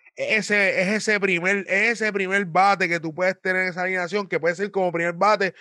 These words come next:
como puede ser tu cuarto bate, ¿me entiendes? Pues ese jugador que trae tantas cosas para una franquicia, puede ser cara a una franquicia, que si no lo extienden, es un error bien grande lo que van a cometer los, los Bravos de Atlanta. Oye,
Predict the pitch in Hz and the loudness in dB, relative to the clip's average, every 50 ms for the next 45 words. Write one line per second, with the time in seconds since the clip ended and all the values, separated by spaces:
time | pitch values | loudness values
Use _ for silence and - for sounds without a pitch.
0 | - _ _ - 175 175 170 151 175 175 180 170 196 190 - - 190 185 180 180 | -20 _ _ 2 2 2 2 2 2 2 2 0 -4 -6 -4 -6 -4 0 0 -2
1 | 180 - - 202 190 170 160 170 180 185 175 170 156 147 143 - 196 185 175 165 | -2 0 0 2 4 6 6 6 6 4 2 0 -2 -2 -2 -4 -4 -2 -2 -6
2 | 151 151 165 170 175 - 185 - 226 226 226 226 220 220 220 226 214 190 165 147 | -6 -4 -6 -6 -6 -8 -10 -8 -4 -2 0 2 4 4 4 4 4 2 0 -2
3 | 135 _ - - - - _ _ - 196 190 185 175 160 - - _ _ _ _ | -6 _ -20 -20 -20 -20 _ _ -2 0 2 2 0 -2 -4 -8 _ _ _ _
4 | _ _ _ _ _ _ _ _ _ _ _ _ _ _ - 220 226 240 240 208 | _ _ _ _ _ _ _ _ _ _ _ _ _ _ 0 2 2 2 2 0
5 | - 233 233 233 226 202 226 208 175 - _ - 214 196 170 - 151 127 - - | 0 0 0 0 0 -2 -2 -2 -2 -4 _ 2 2 2 2 0 -6 -12 -6 -4
6 | 151 151 170 185 196 170 202 190 160 - 190 156 170 160 151 175 170 175 196 180 | -4 -2 0 -2 -2 -2 -2 -4 -4 -6 -8 -6 -4 -2 -2 -2 -4 -4 -8 -10
7 | - 175 180 180 190 190 190 165 180 185 175 - - 202 180 139 147 135 110 113 | -6 -4 -4 -2 -2 -4 -4 -4 -6 -8 -8 -8 -10 -12 -12 -10 -12 -14 -14 -14
8 | _ _ _ _ _ _ _ _ _ - 208 208 190 - - 196 196 190 196 202 | _ _ _ _ _ _ _ _ _ -2 -2 -2 -2 -4 -6 -8 -6 -2 0 2
9 | 214 233 226 208 - _ 220 226 214 190 170 151 151 143 131 - - 151 - 185 | 2 2 0 0 -4 _ 0 0 0 0 -4 -8 -8 -10 -8 -10 -10 -10 -8 -8
10 | 180 180 180 175 170 175 170 160 165 175 170 170 180 180 175 170 160 147 143 139 | -6 -4 -2 -2 -2 -2 -2 -2 -2 -2 0 0 0 0 0 -2 -2 -4 -4 -2
11 | 139 139 135 131 135 139 143 147 156 160 160 156 _ 170 170 165 170 170 165 156 | -2 -2 -2 -2 -4 -4 -2 -4 -4 -6 -6 -6 _ -4 -2 0 2 0 0 -2
12 | 147 170 170 156 147 170 170 175 175 170 180 180 190 202 196 180 160 156 156 151 | -2 -6 -6 -4 -2 -2 -2 -2 -2 -2 -4 -2 -2 -2 -4 -4 -8 -10 -10 -10
13 | 139 - _ _ _ _ _ _ _ _ _ _ _ _ _ - 185 196 185 170 | -10 -14 _ _ _ _ _ _ _ _ _ _ _ _ _ -2 0 2 2 0
14 | - - | -2 -6